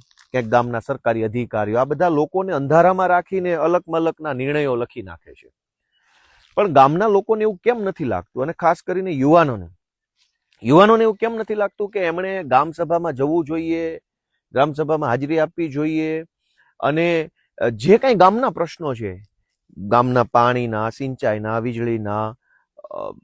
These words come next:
પંચાયત ભવનના, ગામના આંગણવાડીના, ગામના રોડ, કોઈ બી પ્રશ્ન હોય, એક વખત પ્રશ્ન રજૂ કરવો એ તો અધિકાર છે બધાનો.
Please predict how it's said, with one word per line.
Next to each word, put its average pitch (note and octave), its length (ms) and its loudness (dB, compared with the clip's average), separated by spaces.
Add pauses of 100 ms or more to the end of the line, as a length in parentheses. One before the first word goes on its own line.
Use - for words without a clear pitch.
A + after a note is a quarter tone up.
(280)
પંચાયત C3+ 480 4
ભવનના, A2+ 920 0
ગામના A#2+ 760 4
આંગણવાડીના, A#2 840 2
ગામના A#2 360 -8
રોડ, B2+ 260 -6
કોઈ A3+ 240 0
બી C#4 100 -2
પ્રશ્ન A#3 360 -14
હોય, - 140 -20 (1080)
એક C3 200 -2
વખત F3+ 320 0
પ્રશ્ન A#2 300 -6
રજૂ G#2+ 320 -4
કરવો C#3 420 -2
એ C#3 40 -2
તો C#3+ 140 -6
અધિકાર C3 480 0
છે D#3+ 140 -14
બધાનો. A#2 520 -14